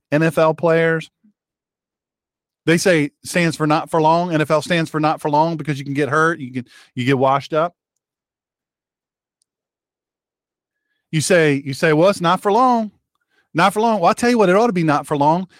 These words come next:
because we ought to choke their money supply. Turn off your television. Stop going to the games.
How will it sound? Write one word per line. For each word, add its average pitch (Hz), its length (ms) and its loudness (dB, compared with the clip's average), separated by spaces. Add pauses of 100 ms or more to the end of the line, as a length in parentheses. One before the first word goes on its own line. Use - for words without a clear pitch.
(120)
because 156 240 -2
we 233 100 2
ought 214 60 4
to 147 60 2
choke - 640 -2
their 175 120 2
money 170 240 0
supply. 107 520 -6 (1800)
Turn 202 180 2
off 185 220 0
your 175 80 -4
television. 117 540 -2
Stop 170 280 0
going 175 200 2
to 170 80 -2
the 160 80 -4
games. 139 500 -6